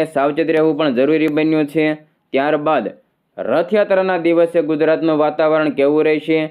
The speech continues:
તેના વિશેની માહિતી પણ જાણીએ. મિત્રો, ધાર્મિક મહત્વ ધરાવતી રથયાત્રાના દિવસે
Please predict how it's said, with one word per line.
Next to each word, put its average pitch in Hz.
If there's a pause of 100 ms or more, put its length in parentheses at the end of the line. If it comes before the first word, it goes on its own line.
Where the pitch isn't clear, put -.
(300)
તેના 175
વિશેની 165
માહિતી 151
પણ 151
જાણીએ. 156 (360)
મિત્રો, 135
ધાર્મિક 143
મહત્વ 165
ધરાવતી 156
રથયાત્રાના 156
દિવસે 156